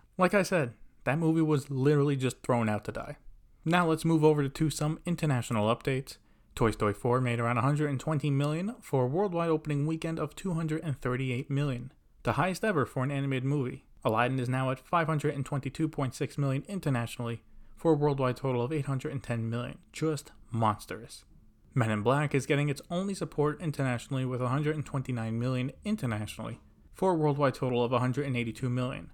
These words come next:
Seriously, that split is seventy-one percent internationally. America does not care about this movie.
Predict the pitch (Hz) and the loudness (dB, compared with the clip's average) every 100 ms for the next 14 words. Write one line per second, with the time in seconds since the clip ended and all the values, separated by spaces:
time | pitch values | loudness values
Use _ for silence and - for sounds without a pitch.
0 | - - 139 110 139 139 - 117 - - | -8 2 2 2 -4 -10 -4 -4 -4 -4
1 | 139 - - 143 - 127 135 131 127 - | -2 -2 -4 -8 -4 -2 0 0 -2 -6
2 | - 127 135 170 131 127 113 107 135 135 | -8 -6 -6 -6 -6 -4 -4 -4 -4 -4
3 | 135 - 131 120 123 127 139 123 110 - | -6 -6 -2 0 0 0 -2 -2 -4 -4
4 | 127 107 107 120 104 117 - - - 107 | -4 -4 -4 -4 -4 -4 -6 -10 -8 -8
5 | - | -8